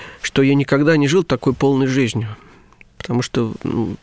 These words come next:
он начал и исповедоваться, начал и молиться, начал читать Священное Писание, начал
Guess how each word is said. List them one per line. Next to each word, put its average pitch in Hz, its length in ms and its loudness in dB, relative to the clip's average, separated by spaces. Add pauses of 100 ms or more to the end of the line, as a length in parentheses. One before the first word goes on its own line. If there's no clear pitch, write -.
(400)
он 123 360 0
начал 123 300 -2
и - 180 -2
исповедоваться, 143 720 0
начал 120 380 0
и 117 60 0
молиться, 135 500 0
начал 123 380 0 (420)
читать 131 320 0
Священное 131 400 0
Писание, 143 460 0
начал 127 360 0